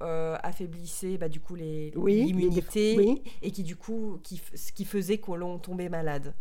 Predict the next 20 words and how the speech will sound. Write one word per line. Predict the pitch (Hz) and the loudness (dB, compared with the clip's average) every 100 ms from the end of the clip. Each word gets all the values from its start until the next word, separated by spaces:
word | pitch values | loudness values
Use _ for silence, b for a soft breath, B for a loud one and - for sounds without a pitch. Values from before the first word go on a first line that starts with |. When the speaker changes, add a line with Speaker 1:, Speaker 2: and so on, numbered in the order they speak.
| - | 2
Speaker 1:
Je | - | 4
sais | - | 4
pas | 160 175 | 4 0
si | |
ça | - | -4
vous | 160 156 160 | 4 6 8
aide | 160 | 6
à | 156 | 6
retrouver | 156 151 - 208 | 6 4 4 6
Speaker 2:
Oui, | 208 247 247 | 8 10 10
Speaker 1:
votre | 214 | 10
Speaker 2:
le, | 233 | 8
Speaker 1:
fil. | 208 202 | 6 6
Speaker 2:
le | |
fil | 190 - 240 | 6 2 4
de | 208 | 6
ce | 220 - | 4 4
que | 196 | 2
je | - | 2
disais, | 208 233 - 208 254 | 0 -2 2 4 4